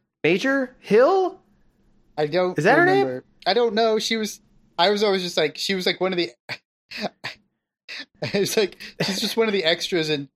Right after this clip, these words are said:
Speaker 2: shield. She's, like, one of the shield extras. <laughs>
Speaker 1: Yeah, she's, she, so they killed off crewman number six.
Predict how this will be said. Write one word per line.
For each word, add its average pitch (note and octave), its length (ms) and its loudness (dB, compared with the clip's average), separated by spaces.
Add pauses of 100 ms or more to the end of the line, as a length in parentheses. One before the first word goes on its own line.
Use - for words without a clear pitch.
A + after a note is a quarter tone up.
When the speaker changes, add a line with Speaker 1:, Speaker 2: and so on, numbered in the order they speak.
Speaker 2:
shield. D3 380 -4
She's, C#3+ 80 -4
like, D3+ 100 -2
one F3 120 -2
of F3 40 -2
the E3 80 0
shield D3+ 400 -2
extras. B2 640 -10
<laughs> - 40 -20 (260)
Speaker 1:
Yeah, C4 300 2 (140)
she's, - 680 -4 (380)
she, - 300 -2
so - 160 0
they G3+ 100 2
killed A#3+ 260 4
off A3+ 220 2
crewman A3+ 400 2
number G3 240 4
six. - 580 -4